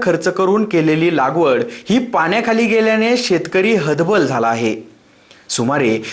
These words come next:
दोन तीन तास चाललेल्या मुसळधार पावसाने बऱ्याच ठिकाणी होत्याचे नव्हते केले आहे. सध्या कोरोनाचे संकट घोंगावत असताना अव्वाच्या सव्वा खर्च करून घेतलेली पिके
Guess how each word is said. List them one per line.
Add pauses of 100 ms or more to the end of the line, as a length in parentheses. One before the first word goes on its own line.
(100)
दोन
तीन
तास
चाललेल्या
मुसळधार
पावसाने
बऱ्याच
ठिकाणी (140)
होत्याचे
नव्हते
केले
आहे. (420)
सध्या
कोरोनाचे
संकट
घोंगावत
असताना (320)
अव्वाच्या
सव्वा
खर्च
करून
घेतलेली
पिके